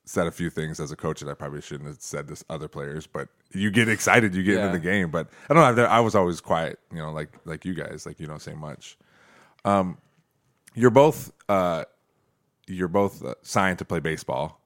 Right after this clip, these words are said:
Speaker 1: T J at
Speaker 2: Mm-hmm.
Speaker 1: B G and, and Connor, you at Purdue. Um, when you guys made that decision, uh, s-, your sophomore years, you guys made that decision. Did that make playing, um, football and baseball a little easier knowing that that's behind you?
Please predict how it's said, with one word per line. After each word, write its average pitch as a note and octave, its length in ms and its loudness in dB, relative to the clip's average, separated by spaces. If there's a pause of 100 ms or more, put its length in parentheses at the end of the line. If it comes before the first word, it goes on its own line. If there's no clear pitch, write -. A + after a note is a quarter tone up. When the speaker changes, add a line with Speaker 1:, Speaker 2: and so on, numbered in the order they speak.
(200)
Speaker 1:
T E2 120 -6
J D2+ 140 -4
at C#2+ 60 -4
Speaker 2:
Mm-hmm. C2+ 80 -8
Speaker 1:
B D#2 120 -8
G D2 380 -8
and, C#2 180 -10
and D2 200 -12
Connor, C#2+ 240 -8
you D2 200 -8
at B1+ 140 -10
Purdue. C#2 480 -12 (640)
Um, D2 300 -10
when A2 180 2
you C#3+ 100 2
guys C3 360 6 (100)
made F#2+ 300 2
that E2+ 160 2
decision, D#2 580 -4 (560)
uh, D2 280 -4
s-, - 300 -12
your E2+ 300 -4
sophomore F2+ 420 4
years, D2+ 520 -6
you D#2+ 80 -8
guys D2+ 160 -8
made D2+ 100 -8
that C#2 140 -8
decision. C#2 500 -14
Did F2+ 140 -4
that F#2+ 160 2
make G2 380 -2 (720)
playing, F#2 640 -4 (380)
um, C#2+ 460 -10
football E2+ 500 2
and F#2 200 -4
baseball D#2+ 500 -4
a D#2 40 -8
little D#2 180 -6
easier D#2+ 320 -6
knowing D2+ 240 -8
that C#2+ 140 -8
that's C#2+ 240 -8
behind C2+ 400 -12
you? D#2+ 120 -10